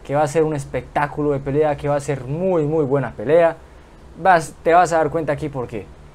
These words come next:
En primera instancia, muy rápidamente, Oscar Valdez, treinta y un años, treinta y cero, es el campeón del Consejo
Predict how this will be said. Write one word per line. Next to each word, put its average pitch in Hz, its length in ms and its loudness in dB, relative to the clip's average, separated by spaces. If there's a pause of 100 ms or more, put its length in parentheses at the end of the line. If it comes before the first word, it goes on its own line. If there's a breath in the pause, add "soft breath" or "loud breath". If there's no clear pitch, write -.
(300 loud breath)
En 147 80 -6
primera 202 260 6
instancia, 196 520 2
muy 190 200 0
rápidamente, 180 800 0
Oscar 185 380 0
Valdez, 160 560 0
treinta 170 400 0
y 165 80 0
un 170 120 -4
años, 170 440 -4 (220)
treinta 180 380 -2
y 135 80 -4
cero, 165 440 2 (320 loud breath)
es 180 180 0
el 156 100 -4
campeón 151 460 -2
del 139 140 -4
Consejo 156 540 -2